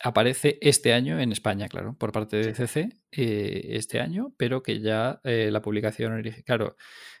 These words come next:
Speaker 1: eh,
Speaker 2: Sí, tú y yo tenemos
Speaker 1: americano,
Speaker 2: el americano.
Speaker 1: tenemos el americano, eso es, claro, no, no podíamos esperar ahí, ahí
Speaker 2: No.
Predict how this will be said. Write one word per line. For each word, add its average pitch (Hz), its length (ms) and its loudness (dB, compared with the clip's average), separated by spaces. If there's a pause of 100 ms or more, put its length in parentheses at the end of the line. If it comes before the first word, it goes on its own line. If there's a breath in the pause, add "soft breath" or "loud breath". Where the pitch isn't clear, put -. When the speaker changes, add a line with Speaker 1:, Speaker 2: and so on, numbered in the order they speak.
(100)
Speaker 1:
eh, 120 420 0
Speaker 2:
Sí, 113 100 0
tú 113 80 0
y 117 40 2
yo - 100 2
tenemos 139 280 0
Speaker 1:
americano, 143 40 -4
Speaker 2:
el 131 80 0
americano. 110 360 -8
Speaker 1:
tenemos 117 280 2
el 120 80 2
americano, 101 500 0
eso 107 180 -4
es, 104 140 -4
claro, 101 160 -4
no, 104 80 -4
no 117 200 -4
podíamos 117 280 0
esperar 98 380 -10
ahí, 95 160 -12 (120)
ahí 107 260 -6
Speaker 2:
No. - 80 -16